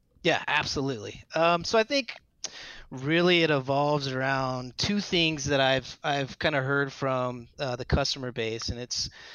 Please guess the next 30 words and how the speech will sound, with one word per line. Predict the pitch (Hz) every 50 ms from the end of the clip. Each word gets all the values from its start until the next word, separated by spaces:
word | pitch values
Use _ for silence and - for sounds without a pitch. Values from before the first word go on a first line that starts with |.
| - - - - _ -
it's | 156 151 -
quality | - - - - 160 156 165 180 202 196 202 196 185
and | 156 -
consistency. | - 151 127 - - 143 127 - - 123 - - 123 110
So, | 101 - 131 113 - _ -
so | - - 139
quality | - - - 190 196 202 208 196 185
of | 170
the | 165
designs, | 147 139 135 120 135 127 127 127 139 151 151 - - - - -
if | - -
you | 170 151
look | 151 147 143
at | 135
something | - - 143 127 - 127 127
like | 127 123 123 117 - - - _ _ - - - - - -
the | 143 123
landing | 117 117 120 131 135 151 147 139
bay | 147 139 143 156 160 165 -
set, | - - - - 135 139 160 - - - - - _ _ _ -
right? | 139 147 160 165 -
You've | - 156 151
got | 185 185 180
something | - - 185 156 165 156
that's | 139 127 - - -
thematically | - 131 113 120 123 123 131 143 170 - - 156 151 143
the | 131 117
same, | - - 120 107 107 117 127 135 - - - - - - - -
uh, | - 113 113 110 110
that | 120 123 -